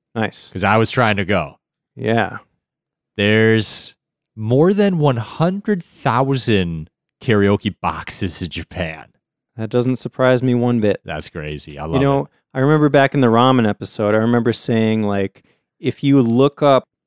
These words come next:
Speaker 1: how that word ramen is written in katakana, you'll start to recognize that word everywhere in Japan. Like, there are ramen shops everywhere.
Speaker 2: Yeah.
Speaker 1: I feel like it's the exact same thing with karaoke. If you s-, just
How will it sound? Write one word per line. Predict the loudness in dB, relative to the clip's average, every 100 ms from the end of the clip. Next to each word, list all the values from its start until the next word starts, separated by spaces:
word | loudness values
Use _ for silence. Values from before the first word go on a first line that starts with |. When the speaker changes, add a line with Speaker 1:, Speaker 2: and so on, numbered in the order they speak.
| _
Speaker 1:
how | -10 0 4 4 2 -2
that | -2 -2 0
word | 2 2 2
ramen | 2 2 2 0
is | 0 0
written | 0 0 0 -4 -6
in | -4
katakana, | 0 -2 -2 -2 -2 -2 -4 -10 _ _ _ _ _
you'll | -2 0 0
start | 0 0 2
to | 2
recognize | 2 2 0 -2 0 0 0 -4 -10 -8
that | 0 0 2
word | 0 2 2 -2 -10 _ _ _
everywhere | 0 0 2 2 2 0 -4 -4
in | -4
Japan. | -4 -6 -6 -6 -8
Like, | -8
there | -2 0
are |
ramen | 2 2 -2
shops | -2 -4 -4 -2
everywhere. | 0 0 2 2 2 0 _
Speaker 2:
Yeah. | -2 0 0
Speaker 1:
I | -4
feel | 0 2
like | 4 2
it's | -2 -4
the | -6
exact | 0 0 0 0
same | 0 0
thing | -2 -2 0
with | -2 -4
karaoke. | -2 0 0 -4 -10
If | -10 -6
you | -6
s-, | -6 -14 -16
just | -6 -6 -6